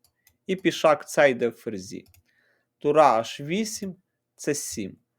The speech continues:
Тут виграють білі. Наприклад, чорні можуть віддати туру за прохідного пішака, і в білих на слона більше.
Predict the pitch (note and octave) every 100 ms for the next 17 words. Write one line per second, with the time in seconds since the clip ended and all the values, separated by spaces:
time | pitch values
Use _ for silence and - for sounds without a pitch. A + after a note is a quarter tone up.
0 | _ _ - A3 F3+ D#3+ D3+ D3+ D3+ C#3
1 | A2+ A#2 F#2+ F#2+ - _ _ _ _ _
2 | _ _ _ _ _ _ - E3 F#3+ F3+
3 | - D3 - D#3+ D3 C#3+ C3+ B2 C#3+ C3
4 | B2 B2 B2 A2 - E3+ G3+ G3 G3 F#3
5 | F#3 F3 E3+ D#3+ D#3 D3+ - D3 - D3
6 | C#3 _ _ _ _ _ - E3+ C#3+ E3
7 | E3 D3+ D3 C#3+ C#3 - C#3 C3+ B2+ G#2+
8 | G2+ - -